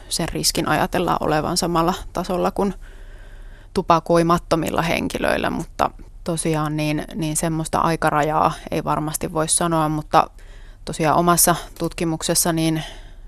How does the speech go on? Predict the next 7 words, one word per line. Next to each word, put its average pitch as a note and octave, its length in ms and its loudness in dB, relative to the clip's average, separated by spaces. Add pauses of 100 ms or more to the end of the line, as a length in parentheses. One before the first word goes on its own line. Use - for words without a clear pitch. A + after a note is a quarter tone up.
(460)
ne D#3 140 -2
henkilöt, D#3 360 0
jotka D#3 240 -2
keski-ikäisinä D3+ 840 2 (100)
tupakoivat, F#3+ 580 0
eli E3 180 0
päälle D#3+ 320 2